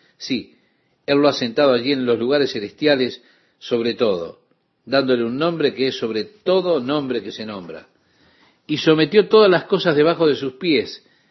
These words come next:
dice el versículo veintidós aquí en Efesios capítulo uno. "Y lo dio por cabeza sobre", poder que Él ha dado a Jesús para reinar, Él ha dado a Él ser la cabeza sobre todo, pero dice, "lo dio por cabeza sobre todas las cosas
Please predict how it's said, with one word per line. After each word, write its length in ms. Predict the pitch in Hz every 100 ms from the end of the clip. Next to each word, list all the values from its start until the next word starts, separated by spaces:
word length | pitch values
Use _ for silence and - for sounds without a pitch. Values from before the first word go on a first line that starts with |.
| _ _ _ -
dice 240 | 127 131
el 60 | 120
versículo 420 | 113 147 131 120
veintidós 520 | 117 98 120 120 -
aquí 240 | 104 -
en 60 | 113
Efesios 380 | 107 117 - 107
capítulo 540 | 107 117 107 104 98
uno. 320 | 92 82 76 _ _ _ _ _ _ _ _ _ -
"Y 120 | 143
lo 140 | 151
dio 200 | 170 196
por 180 | 175 139
cabeza 720 | 143 156 165 - 131 147 - _ _ _ _
sobre", 640 | - - 135 131 160 165 - _ _ _ _ _ _ -
poder 300 | 101 120 -
que 180 | 113
Él 80 | 113
ha 60 | 110
dado 220 | 127 117
a 40 |
Jesús 280 | 110 101 139
para 200 | 117 110
reinar, 540 | 107 110 127 151 156 - _ _ _ -
Él 160 | 110
ha 80 | 113
dado 180 | 127 120
a 120 | 120
Él 220 | 143 147 -
ser 300 | - - 143 143
la 440 | - 127 123 117
cabeza 400 | 117 131 131 123
sobre 260 | 131 139 131
todo, 480 | 139 127 143 175 _ _ _ _ _
pero 140 | 139
dice, 220 | 151 139 135
"lo 100 | 147
dio 200 | 185 170
por 160 | 120
cabeza 420 | 139 147 143 127
sobre 280 | 110 120 117
todas 240 | 139 170 151
las 140 | 139
cosas 560 | - 180 - 170 -